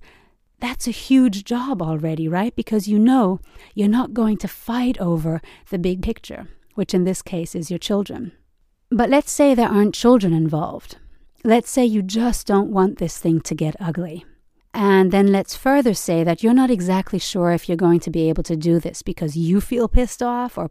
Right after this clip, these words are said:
because the other person has resentment towards you.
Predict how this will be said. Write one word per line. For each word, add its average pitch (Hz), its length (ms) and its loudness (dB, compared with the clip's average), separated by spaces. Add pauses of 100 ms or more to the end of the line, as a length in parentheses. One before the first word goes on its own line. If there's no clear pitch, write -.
because 165 340 -6
the 170 160 -6
other 214 260 2
person 208 500 0 (460)
has 196 260 2
resentment 190 500 2
towards 170 540 -2
you. 165 320 2